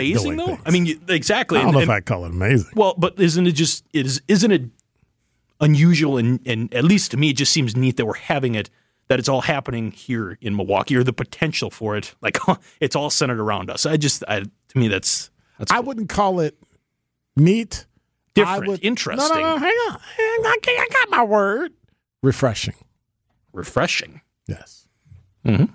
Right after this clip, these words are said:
Speaker 2: That's what I would call it.
Speaker 1: I
Speaker 2: Thank
Speaker 1: think
Speaker 2: you, sir.
Speaker 1: I'll, I'll take a sip of my beverage, and, ah, and that's refreshing.
Speaker 2: There you go. To sit back with a beverage and watch them go back and forth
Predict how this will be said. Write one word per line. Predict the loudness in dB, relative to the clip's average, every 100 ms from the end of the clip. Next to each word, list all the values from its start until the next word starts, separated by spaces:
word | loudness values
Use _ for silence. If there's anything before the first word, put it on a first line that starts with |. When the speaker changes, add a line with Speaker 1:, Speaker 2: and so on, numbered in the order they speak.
| -2
Speaker 2:
That's | 0 2
what |
I | 0
would | -2 -6
call | -10 -8
it. |
Speaker 1:
I | -2 2
Speaker 2:
Thank | 2 0
Speaker 1:
think |
Speaker 2:
you, | -8
sir. | -10 -12 _ _
Speaker 1:
I'll, | -6 -6 -4 -4
I'll | -2
take | -4 -4
a | -10 -10
sip | -8 -8
of | -6
my | -8 -8 _ _ _ _ _ _ _
beverage, | -4 -2 -2 -4
and, | -8 -6
ah, | -6 -6 -8 -10
and | -12
that's | -12 -14
refreshing. | -20 -8 -4 -4 -2
Speaker 2:
There | -2
you | -2 -8
go. | -14 -20 _ _ _ _ _ _ _ _ _ _ _ _ _ 0
To | 2
sit | 2 2
back | 2 2 2
with | 2
a | 4
beverage | 2 2 2 2
and | 2
watch | 2 0 -2
them | 2 4
go | 2
back | 2 0 0
and | 0
forth | 2 0 -2